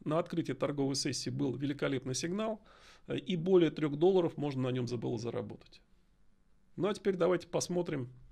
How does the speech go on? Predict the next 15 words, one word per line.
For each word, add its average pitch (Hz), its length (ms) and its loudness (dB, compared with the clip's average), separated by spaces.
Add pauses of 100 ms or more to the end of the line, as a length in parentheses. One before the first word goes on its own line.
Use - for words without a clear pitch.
(1300)
как 147 220 -8
его 127 140 0
отыграли 123 540 -2 (640)
наши 135 260 -4
трейдеры. 120 440 -8 (360)
Ну, 202 260 0
хочется 170 380 -2
начать 139 380 -4
со 123 340 -4
сделки 127 400 -4
Дениса 117 320 -4
Стукалина. 180 540 -2 (720)
А, 135 240 0
здесь 143 240 0
трейдер 131 400 0